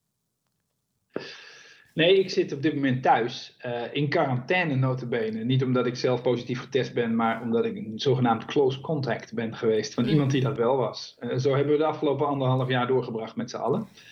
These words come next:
Speaker 1: Ehm, het voelt een beetje als een ongeluk in de laatste bocht voor huis, want het lijkt erop alsof we het achter ons kunnen laten, maar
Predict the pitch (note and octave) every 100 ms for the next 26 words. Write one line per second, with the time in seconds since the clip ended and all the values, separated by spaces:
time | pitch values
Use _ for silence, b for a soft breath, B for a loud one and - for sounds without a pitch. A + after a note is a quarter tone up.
0 | B B B B _ - A2+ G#2+ G#2 F#2+
1 | - - C3 C3+ C#3+ E3+ E3+ D3 C#3+ D3+
2 | C#3+ C#3+ C3+ C#3+ C3+ C#3 C3+ C3+ C3+ C3
3 | - C3 C3 F3 F#3 D3 C3 C3 B2 C#3+
4 | D#3+ D#3+ C#3 C3 B2+ C3+ A#2+ C3 B2+ B2
5 | A#2 C3+ - D#3 C3 D3 C3+ B2 A#2 -
6 | A2 G2